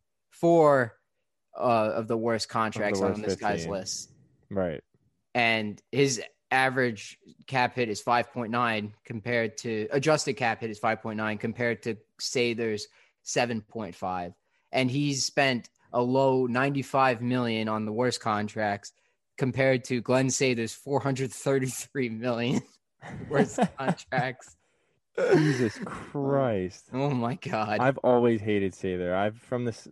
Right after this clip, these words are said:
Speaker 2: I don't know, from the second I was a Ranger fan, I hated every single move that he made.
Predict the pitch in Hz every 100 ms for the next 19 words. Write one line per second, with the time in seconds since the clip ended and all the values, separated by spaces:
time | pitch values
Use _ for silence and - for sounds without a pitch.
0 | - 113 101 87 92 110 101 98 110 113
1 | 104 95 92 90 90 80 90 87 87 -
2 | 82 85 87 87 - 95 98 95 82 98
3 | 98 107 101 90 90 87 87 90 85 85
4 | 85